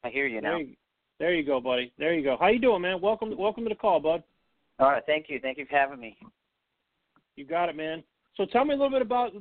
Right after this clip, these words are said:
Speaker 2: tell me a little about yourself. How long you been a real estate agent? What made you join the team? How long you been part of the team?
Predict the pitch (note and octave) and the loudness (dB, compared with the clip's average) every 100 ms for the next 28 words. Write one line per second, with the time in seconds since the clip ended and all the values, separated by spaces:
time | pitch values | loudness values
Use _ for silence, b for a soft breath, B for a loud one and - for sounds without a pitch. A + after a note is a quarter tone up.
0 | F3+ A#3+ C#4 C4+ B3 A#3+ F#3+ - B3 - | -4 -2 0 0 -2 -4 -6 -2 0 2
1 | A3 A3+ A3 A3 A3 G#3 A3+ G#3+ A#3 A3+ | 2 2 -2 -2 0 2 0 0 4 4
2 | A3+ G3 G3 G3 G#3 F3 F3 G3+ G#3+ G3+ | 4 0 0 4 2 2 0 2 2 0
3 | - A3 G#3+ F#3+ G3 G#3 G3 G3 - G3+ | -4 -2 0 0 0 0 -4 -6 4 6
4 | G#3 G3 A3+ A3 | 6 2 0 -2